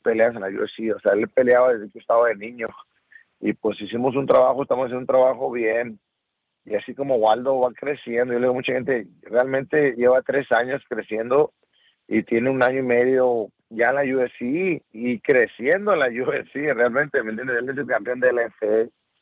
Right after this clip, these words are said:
eh, es un peso pesado, muy, muy duro, muy duro. Ah, pero como te digo, vamos creciendo dentro de la U F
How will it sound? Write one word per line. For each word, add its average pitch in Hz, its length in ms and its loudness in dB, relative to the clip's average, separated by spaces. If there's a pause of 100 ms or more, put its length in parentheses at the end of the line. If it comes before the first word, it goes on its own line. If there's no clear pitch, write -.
(640)
eh, 98 480 2
es - 100 -14
un 120 100 -8
peso 117 260 -4
pesado, 110 720 2 (280)
muy, 123 520 -4 (160)
muy 123 280 -4
duro, 113 480 2 (160)
muy 131 240 0
duro. 120 420 2 (720)
Ah, 107 300 2 (840)
pero 117 180 0
como 117 160 -6
te 117 60 -2
digo, 135 140 0
vamos 139 280 2
creciendo 135 640 -2
dentro 151 500 0
de 123 60 -2
la 113 100 0
U 107 220 -2
F 101 80 -10